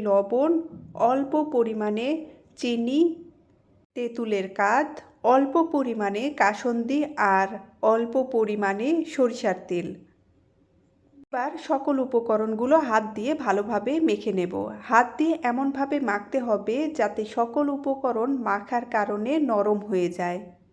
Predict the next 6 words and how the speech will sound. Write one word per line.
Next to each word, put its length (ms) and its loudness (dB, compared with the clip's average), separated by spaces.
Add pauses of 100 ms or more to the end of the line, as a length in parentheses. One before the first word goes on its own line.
(1400)
মাখতে 520 -2
মাখতে 500 -4 (180)
পেঁপেটা 420 -2
নরম 380 0
হয়ে 280 -4
গেছে। 300 -4